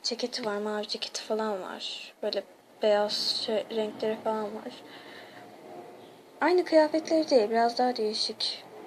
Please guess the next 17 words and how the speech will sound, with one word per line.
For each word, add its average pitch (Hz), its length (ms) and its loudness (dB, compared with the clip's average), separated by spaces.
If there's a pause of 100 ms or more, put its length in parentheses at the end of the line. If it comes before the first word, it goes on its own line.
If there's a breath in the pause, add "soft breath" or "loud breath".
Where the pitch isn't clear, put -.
(920)
Ama 277 240 -2 (340)
böyle. 220 320 2 (260)
Ama 269 160 8
dengede 254 420 8
duramıyor. 202 400 2 (4000 loud breath)
Evet 349 180 0
arkadaşlar, 330 500 6
videomuz 277 340 -2
bu 277 60 -4
kadardı. 262 500 4 (800 loud breath)
Ee, 220 520 4 (300)
ben 240 320 2 (1200)
aldığım 220 340 4
için - 260 -2
çok 233 260 -4
mutluyum 208 380 0
şahsen. 226 580 6